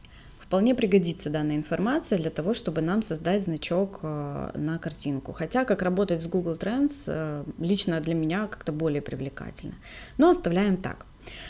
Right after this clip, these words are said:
Теперь будем, э, подбирать ключевые слова. Ключевые слова я тоже себе собираю в эту же табличку, да, я их просто пишу себе через запятую. Главный ключевик у меня всегда первый, который я уже выбрала.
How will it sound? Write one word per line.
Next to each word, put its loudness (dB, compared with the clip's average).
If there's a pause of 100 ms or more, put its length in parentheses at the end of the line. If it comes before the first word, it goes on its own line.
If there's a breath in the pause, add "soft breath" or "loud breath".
(240 loud breath)
Теперь 6
будем, 8
э, 4
подбирать 6
ключевые 2
слова. 2
Ключевые 0
слова 4
я 4
тоже 4
себе 2
собираю 0
в 2
эту 0
же 0 (1500)
табличку, 4
да, 4
я 8
их 4
просто 0
пишу 2
себе 4
через 4
запятую. 4
Главный 8
ключевик 0
у 0
меня 0
всегда 0
первый, 0 (320 loud breath)
который 6
я 8
уже 6
выбрала. 4